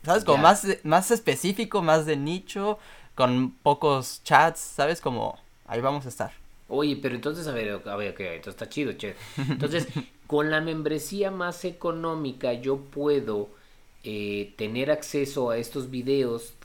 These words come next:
Speaker 2: de estos directos de proceso creativo, entonces aprender sobre tu proceso, por ejemplo, el, el mock que hiciste de la pa-, del departamento de Peter Parker y de onda, o sea, yo,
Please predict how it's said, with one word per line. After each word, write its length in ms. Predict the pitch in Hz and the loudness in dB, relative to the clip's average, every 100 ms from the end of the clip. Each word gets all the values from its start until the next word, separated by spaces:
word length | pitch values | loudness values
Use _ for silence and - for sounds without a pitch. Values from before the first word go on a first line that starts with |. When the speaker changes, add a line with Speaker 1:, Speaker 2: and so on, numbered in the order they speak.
| - | -12
Speaker 2:
de 140 | 107 | -10
estos 260 | 104 143 123 | -6 -6 -6
directos 580 | 117 120 131 - 120 110 | -4 -4 -4 -6 -6 -6
de 80 | |
proceso 540 | 110 104 101 120 131 - | -8 -8 -8 -8 -8 -6
creativo, 420 | 117 104 139 196 | -6 -4 -4 -2
entonces 260 | 190 147 151 | -4 -6 -8
aprender 540 | 139 117 110 123 156 | -6 -6 -4 -2 -4
sobre 280 | - 165 143 | -4 -4 -4
tu 140 | 127 | -6
proceso, 600 | 107 101 - 139 151 156 | -8 -8 -2 -2 -2 -6
por 80 | 131 | -6
ejemplo, 440 | 104 123 147 139 139 - - | -8 -6 -2 -4 -4 -18 -18
el, 300 | - 107 110 | -8 -6 -4
el 240 | 110 113 107 | -6 -6 -4
mock 240 | 123 127 | -6 -6
que 80 | - | -6
hiciste 400 | 127 131 123 - | -4 -6 -6 -6
de 120 | 117 | -4
la 160 | 104 - | -4 -4
pa-, 200 | 107 98 | -6 -6
del 400 | 98 101 98 95 | -8 -8 -8 -10
departamento 560 | 92 107 101 110 120 123 | -10 -10 -8 -10 -6 -6
de 80 | |
Peter 340 | - 110 120 113 | -6 -6 -8 -6
Parker 440 | 113 110 107 113 | -6 -6 -8 -6
y 80 | 104 | -6
de 100 | 107 | -6
onda, 340 | 110 117 117 - - - - | -6 -6 -6 -10 -20 -20 -6
o 40 | |
sea, 120 | 123 | -4
yo, 220 | 117 147 | 0 -2